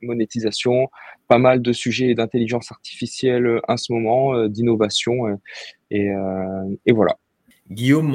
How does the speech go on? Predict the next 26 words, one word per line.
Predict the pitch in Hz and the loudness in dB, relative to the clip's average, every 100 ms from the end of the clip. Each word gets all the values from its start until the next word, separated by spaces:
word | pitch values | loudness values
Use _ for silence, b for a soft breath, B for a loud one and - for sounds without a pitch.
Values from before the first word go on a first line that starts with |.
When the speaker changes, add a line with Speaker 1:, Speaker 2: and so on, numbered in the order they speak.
| 92 | 0
Speaker 2:
on | 123 | -2
se | - 139 | 2 2
parle | 143 139 120 | 4 4 4
au | |
lendemain | 127 143 143 147 139 | 4 4 2 2 0
du, | 113 113 107 | 0 0 4
euh, | 104 104 101 | 4 2 0
N | 131 131 | 0 0
B | 131 139 139 | 2 4 4
A | 135 | 2
Paris | 127 123 113 | 0 -2 -2
Game. | 117 151 147 - b b b _ - | 0 0 0 -8 b b b _ -12
Dans | 95 127 | 4 4
quelle | 127 156 156 | 6 6 6
mesure, | 160 147 151 170 127 | 4 4 4 4 6
euh, | 123 113 104 104 104 | 6 6 4 4 2
la | 107 113 | 4 4
Ligue | 123 147 139 | 4 4 4
a | |
participé | - 120 - - 127 135 | 2 -2 -2 -2 0 2
à | 123 | 2
cet | 120 - | 0 -2
événement ? | 113 113 120 131 135 | 0 0 0 0 0
Sur | - - | -4 -6
quel | 127 113 | -4 -4
sujet ? | - 110 120 123 131 117 | -4 0 2 4 4 2